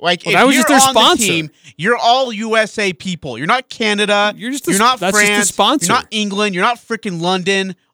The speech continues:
Speaker 1: or Pakistan. You're on one team. You're one country. That, in fact, from Roper, bicycle shorts, <laughs> ruined the Tour de France for me.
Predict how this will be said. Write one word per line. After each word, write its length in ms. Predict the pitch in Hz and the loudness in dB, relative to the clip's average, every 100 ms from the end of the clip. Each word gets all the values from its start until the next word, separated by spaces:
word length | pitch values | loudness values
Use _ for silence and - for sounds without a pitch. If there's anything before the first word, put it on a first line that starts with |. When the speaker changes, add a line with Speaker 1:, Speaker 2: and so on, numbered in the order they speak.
| - | -4
Speaker 1:
or 420 | 175 170 170 147 _ _ _ _ _ - | 0 2 0 -4 _ _ _ _ _ -2
Pakistan. 760 | 208 208 175 - 156 123 101 _ _ _ _ _ _ _ _ _ _ - | 0 0 -2 -6 -4 -4 -10 _ _ _ _ _ _ _ _ _ _ -2
You're 180 | 185 - | -2 0
on 360 | 226 226 233 208 | 2 2 2 -2
one 280 | 180 190 180 | -2 -2 -4
team. 340 | - 190 139 | -6 -4 -4
You're 120 | 127 | -4
one 280 | 127 175 226 | -4 -2 -2
country. 600 | - 202 180 147 131 107 _ _ _ | -4 -4 -4 -6 -14 -16 _ _ _
That, 400 | 139 151 226 294 - _ - | -4 2 4 2 -2 _ -14
in 140 | 175 | -14
fact, 500 | 147 _ 220 170 127 | -14 _ 0 2 -2
from 260 | - 165 151 | -10 -10 -4
Roper, 460 | 180 185 - 107 104 | -2 -2 -6 -18 -6
bicycle 520 | - 196 214 175 139 123 | -2 0 -2 -8 -14 -16
shorts, 520 | - 147 117 170 - - - - | -12 -10 -10 -14 -18 -20 -20 -20
<laughs> 260 | _ _ | _ _
ruined 380 | 139 165 220 226 | -4 -2 0 -2
the 80 | 208 | -4
Tour 220 | 170 196 | -4 -2
de 80 | 185 | -2
France 320 | - 175 170 | -2 -4 -4
for 80 | 170 | -6
me. 180 | 135 | -8